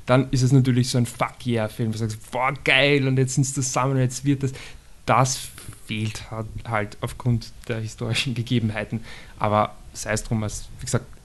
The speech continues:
wir reden trotz allem um einen Film und nicht über Barack Obama. Und beziehungsweise nur über Barack Obama als, als Thema eines Films und deswegen ist es für mich auch ein, ein sehr gut,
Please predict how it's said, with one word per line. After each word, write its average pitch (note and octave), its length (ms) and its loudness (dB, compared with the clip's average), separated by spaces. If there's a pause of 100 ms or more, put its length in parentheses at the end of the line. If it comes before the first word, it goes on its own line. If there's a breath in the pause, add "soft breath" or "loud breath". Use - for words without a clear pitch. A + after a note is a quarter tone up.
(440)
wir A#2 120 0
reden A2+ 380 4
trotz A2+ 240 0
allem A2+ 320 -2
um A2 120 -2
einen G2+ 220 -4
Film E3 320 6
und A#2 160 0
nicht A#2 240 0
über A2+ 240 -4
Barack A2+ 420 -6
Obama. C3 480 2 (540 loud breath)
Und A2+ 340 -2 (160)
beziehungsweise A2 460 0
nur A2+ 100 4
über A2 100 2
Barack A2 280 -2
Obama A2 340 -2
als, - 380 -6
als - 160 -6
Thema C#3 240 4
eines A#2+ 220 4
Films A#2 300 0
und G#2+ 120 -6
deswegen G#2+ 260 -6
ist G#2 80 -4
es - 60 -10
für - 80 -8
mich A2 200 -2
auch A2 120 -4
ein, G#2+ 260 -4
ein G#2+ 140 -6
sehr E3 200 0
gut, E3+ 240 2